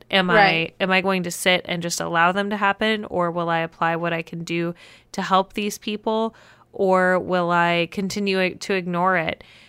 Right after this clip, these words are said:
Speaker 1: Which I think personally that that makes a horror movie, like, just whole extra level, like, whole next level stuff when it gets under your skin in a real world situation.
Speaker 2: Yeah.
Speaker 1: Not just like, "Oh, well, somebody could bust into your house and, you know,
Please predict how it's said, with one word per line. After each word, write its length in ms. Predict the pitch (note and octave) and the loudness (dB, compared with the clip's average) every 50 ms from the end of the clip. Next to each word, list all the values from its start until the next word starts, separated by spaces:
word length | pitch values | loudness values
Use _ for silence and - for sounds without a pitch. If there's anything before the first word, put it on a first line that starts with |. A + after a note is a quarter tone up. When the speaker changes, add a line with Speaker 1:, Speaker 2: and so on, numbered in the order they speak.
| - - - | -20 -8 -2
Speaker 1:
Which 180 | F#3+ G#3+ A3+ - - | -2 -2 -2 -2 -2
I 100 | G3+ G#3 | -4 -2
think 320 | - C#4 D4 D4 C4+ - - | -2 -2 -4 -4 -6 -10 -10
personally 480 | - - A#3 A#3 - - B3 A#3+ A#3+ A#3+ | -6 -4 -4 -4 -4 -6 -6 -6 -4 -4
that 180 | A#3 G#3 F#3 - | -4 -2 0 2
that 240 | G3 F#3+ F#3+ - | 2 2 2 0
makes 320 | F#3+ F#3+ F#3 F3+ - - - - | -2 -2 -2 -2 -4 -8 -10 -4
a 180 | - F3+ F3 F3 | -2 -2 -2 -2
horror 300 | F3 F3+ F3 F3 F3+ F3 | 0 0 0 0 0 0
movie, 440 | F3 F3 F3 E3+ F3 F3 E3+ E3 | 0 -2 -2 -2 -2 -2 -2 -2
like, 300 | - - - E3 - - | -4 -4 -6 -6 -6 -8
just 180 | - F3 E3+ - | -10 -10 -10 -6
whole 300 | - - F#3+ F3+ F3 E3+ - | -2 0 0 2 2 0 -2
extra 360 | F3 - - - - G3 F#3 | -4 -6 -6 -4 -4 -2 0
level, 480 | F3+ F3 E3+ E3+ F#3 F#3 F3+ F3+ F3 - | 2 2 2 2 2 2 2 0 -2 -4
like, 140 | - - - | -8 -10 -10
whole 260 | - - - F#3 F3+ | -10 -6 -4 -4 -2
next 320 | F3+ E3+ E3+ - - - | -2 -4 -4 -6 -8 -6
level 220 | F3+ F3+ F3 F#3 F#3 | -6 -4 -4 -4 -6
stuff 400 | - - - F#3+ G3 G3 - - | -4 0 0 0 0 0 -4 -6
when 240 | F#3+ F3 F3 F3 E3+ - | -2 -2 -2 -2 -2 -2
it 180 | - F#3 F3 | -2 -2 -2
gets 200 | - F#3+ F3 - | -2 -4 -4 -2
under 200 | G3+ F#3+ F3+ F3+ | -2 -2 0 0
your 200 | F3 E3+ E3+ E3+ | -2 0 -2 -2
skin 520 | E3+ - - - F3 E3+ E3+ E3+ E3+ F3 - _ - | -4 -4 -6 -4 -4 -2 -2 -4 -6 -8 -10 _ -4
in 160 | F3+ F#3+ F#3 | -4 -2 -2
a 80 | E3+ D#3 | -4 -2
real 400 | E3 F3+ F#3+ G#3 G#3 G#3+ G#3+ G3+ | 0 2 4 4 4 2 0 0
world 340 | G#3+ G#3+ A3 A3 A3 G#3 - | 0 2 2 2 2 0 -2
situation. 640 | - A3+ G#3 - A3+ G#3+ A3 - - A#3+ A#3 A#3 - | -6 -6 -4 -2 -2 -2 -2 -2 -4 -6 -6 -8 -6
Speaker 2:
Yeah. 380 | - A3 A3 B3 B3+ A#3 G3+ F#3+ | -4 -2 0 2 2 0 0 -2
Speaker 1:
Not 320 | F#3+ G3+ A3 A3 A3+ A3+ - | 0 2 4 4 4 4 0
just 260 | - G#3 G3+ - - | -2 -4 -4 -2 -2
like, 220 | F#3 E3 E3 - - | -2 -2 -2 -2 2
"Oh, 220 | - G#3 G3 G3 F#3 | 4 6 8 6 6
well, 140 | F3+ F3+ | 4 0
somebody 300 | F3+ - G#3 F#3+ F3+ F3 | -2 -2 -2 -2 -2 -2
could 200 | E3+ - F#3+ E3 | -2 -4 -6 -2
bust 280 | - F3+ F3 E3+ - - | 0 0 0 0 -2 -4
into 260 | F3+ E3+ E3+ - E3 | -6 -6 -6 -6 -6
your 100 | D#3+ D#3+ | -6 -4
house 340 | D#3+ E3+ D#3 D#3+ D#3+ - - | -2 0 0 0 0 -2 -6
and, 260 | E3 D#3+ D#3+ E3 - - | -8 -8 -8 -10 -10 -8
you 140 | - F3 | -8 -8
know, 260 | E3 D3+ D3 D3+ D#3+ | -6 -6 -8 -10 -12